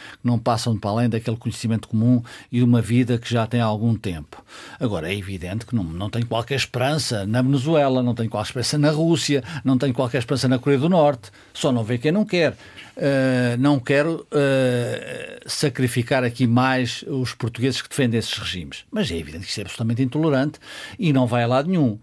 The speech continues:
Não tínhamos esperança nos ditadores. Não tenho esperança naqueles que, eh, têm, tendo responsabilidades públicas e políticas numa sociedade e num país, tratam os seus como,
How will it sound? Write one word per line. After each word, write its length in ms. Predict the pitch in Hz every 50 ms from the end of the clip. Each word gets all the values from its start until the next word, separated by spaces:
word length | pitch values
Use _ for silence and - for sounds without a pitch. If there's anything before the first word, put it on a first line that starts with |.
| _ _ -
Não 160 | 120 143 143
tínhamos 260 | 120 - 139 151 147
esperança 580 | - - - 139 131 143 294 - - 160 160 262 -
nos 200 | 233 147 147 139 143
ditadores. 560 | 143 135 139 123 113 113 101 90 - - - _ - - - - - -
Não 160 | 123 127 131
tenho 200 | 123 - 160 165
esperança 640 | 143 - - - 120 123 135 147 135 - - 151 147 - - - -
naqueles 520 | 123 131 127 127 - 170 175 170 131 -
que, 340 | - - 165 170 156 131 117 - - - - - - -
eh, 320 | 123 127 127 127 127 120 120
têm, 420 | - 147 175 190 180 170 156 - - _ _
tendo 280 | - 156 175 185 165 139
responsabilidades 760 | - - - - 151 147 - 135 127 131 123 131 113 107 -
públicas 500 | - - 147 170 196 208 202 196 - 139
e 60 | 151
políticas 600 | 151 - 147 151 147 127 - - - 110 98 - - - - - -
numa 220 | - 135 147 147 127
sociedade 400 | - - 135 120 131 120 107 123
e 40 |
num 100 | 123 127
país, 500 | 123 117 117 107 101 107 117 113 - - - - - - _ _ -
tratam 420 | 156 160 160 151 - 135 117 - -
os 260 | - 190 123 - - -
seus 460 | - 139 156 170 170 - - - - _ _ _ _ _ _ _
como, 360 | - - 131 135 147 156 247